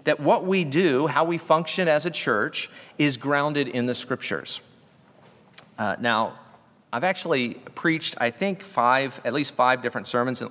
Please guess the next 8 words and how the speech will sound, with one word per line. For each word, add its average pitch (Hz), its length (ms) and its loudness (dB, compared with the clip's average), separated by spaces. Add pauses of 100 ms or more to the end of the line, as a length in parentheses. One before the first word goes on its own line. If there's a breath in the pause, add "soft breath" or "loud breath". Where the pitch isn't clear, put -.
on, 110 260 -2
in 117 80 -2
the 101 60 0
past 107 580 -2 (300 loud breath)
on 120 260 0
other 143 300 4
aspects 127 680 2
of 107 340 2